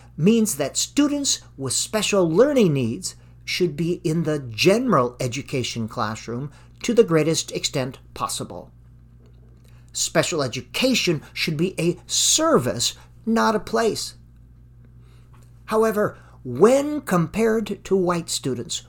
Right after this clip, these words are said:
with the same disability label, African American students are more often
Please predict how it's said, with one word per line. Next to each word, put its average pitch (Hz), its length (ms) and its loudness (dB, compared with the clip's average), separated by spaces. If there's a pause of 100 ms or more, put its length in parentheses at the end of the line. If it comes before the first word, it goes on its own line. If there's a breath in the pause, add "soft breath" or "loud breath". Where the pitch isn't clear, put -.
(120)
with 170 360 2
the 127 120 -2
same 233 720 4
disability 220 880 4
label, 147 540 0 (1500 soft breath)
African 185 680 -2
American 170 600 2
students - 640 2 (420 loud breath)
are 143 120 0
more 196 460 4
often 160 480 2